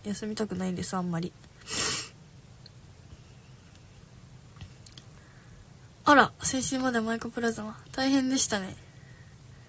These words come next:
それは大変だ。みゆさん。えー、プレゼントありがとうございます。予防接種、予防接種は、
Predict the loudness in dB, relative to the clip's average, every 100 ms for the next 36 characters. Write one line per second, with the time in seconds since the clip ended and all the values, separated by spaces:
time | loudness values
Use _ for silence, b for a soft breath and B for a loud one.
0 | b b b b b b -20 -16 -10 -6
1 | -6 -2 -2 -2 -4 -6 -8 -12 b b
2 | 4 8 8 8 6 4 -2 -14 -20 -20
3 | -20 -20 -20 B B B B -4 0 2
4 | 4 4 4 4 4 4 4 4 2 2
5 | 2 2 2 2 2 0 -4 -16 4 6
6 | 8 6 6 8 8 8 6 6 6 4
7 | 2 -2 -12 -20 -20 b b b b b
8 | b b b b b b b 6 12 12
9 | 12 12 12 12 10 8 10 12 12 12
10 | 10 10 10 10 8